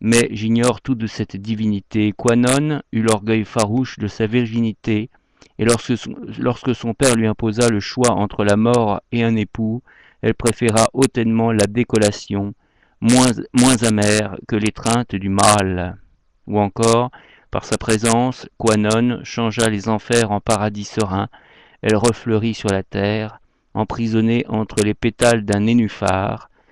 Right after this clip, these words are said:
Ses attributs sont le lotus, symbole de chasteté,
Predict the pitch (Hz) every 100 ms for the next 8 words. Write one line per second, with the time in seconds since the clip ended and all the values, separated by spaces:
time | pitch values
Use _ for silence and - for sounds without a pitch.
0 | _ _ - 113 123 - 113 113 127 120
1 | - 110 104 95 101 120 - 110 120 -
2 | - - - 113 104 117 113 101 95 -
3 | 120 - 107 - 104 107